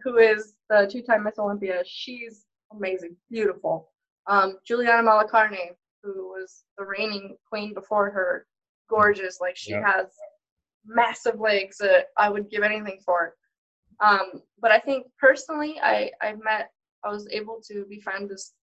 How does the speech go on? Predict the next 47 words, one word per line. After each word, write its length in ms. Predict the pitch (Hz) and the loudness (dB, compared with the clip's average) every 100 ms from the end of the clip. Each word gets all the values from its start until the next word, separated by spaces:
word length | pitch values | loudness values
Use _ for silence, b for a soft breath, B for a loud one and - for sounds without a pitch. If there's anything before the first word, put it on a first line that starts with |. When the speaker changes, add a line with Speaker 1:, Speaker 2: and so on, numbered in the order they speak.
| _ | _
Speaker 1:
this 140 | _ | _
woman 320 | 202 202 196 202 | -12 -10 -10 -10
who 220 | 202 196 190 | -12 -12 -12
worked 240 | 196 - | -14 -6
out 200 | 190 185 | -4 -4
at 80 | - | -6
Gold's 260 | 185 190 | -10 -12
Gym 340 | - 202 202 208 | -6 -2 -2 -4
in 120 | 180 | -4
Jacksonville. 720 | - 151 - 202 190 196 196 B B _ - | 0 0 -2 -4 0 0 0 B B _ -4
Um, 340 | 180 180 180 180 | -2 -2 -8 _
she 180 | - 180 | -2 2
actually 340 | 190 - 196 | 2 0 -2
is 120 | 190 | -2
an 80 | 190 | 0
I 140 | 185 190 | 4 4
F 140 | 196 | 2
B 100 | 202 | -4
B 160 | 196 196 | -8 -6
pro. 320 | 196 185 185 185 - | 0 2 2 -2 -14
Her 80 | |
name 140 | 185 185 | -16 -10
is 80 | 180 | -8
Shannon. 520 | - 190 190 196 202 - _ _ _ _ 175 | -6 -2 -2 -2 -8 -14 _ _ _ _ 0
And 280 | 180 175 175 | 0 0 0
I 100 | - | 2
really 360 | 190 208 208 202 | 4 6 8 8
admire 380 | 185 180 180 180 | 4 2 2 2
her 280 | 180 170 - | 0 0 -2
a 60 | 165 | -4
lot. 340 | 160 151 - - _ | -4 -4 -6 -10 _
Um, 260 | 175 175 170 - - | -4 -4 -6 -14 -10
just 140 | 202 | -10
because, 340 | 226 220 202 | -4 -2 0
like, 160 | 185 175 _ _ _ _ _ | -2 -4 _ _ _ _ _
you 60 | |
know, 80 | 185 | 0
I 100 | 180 | 2
went 200 | 180 208 | 4 4
up 80 | 214 | 4
to 100 | 214 | 2
her 160 | 214 196 | 2 4
one 200 | 190 190 | 2 0
day 320 | 190 185 180 | -2 -2 -4
and 120 | 175 | -10
just 200 | - 185 | -18 -20
to 80 | - | -18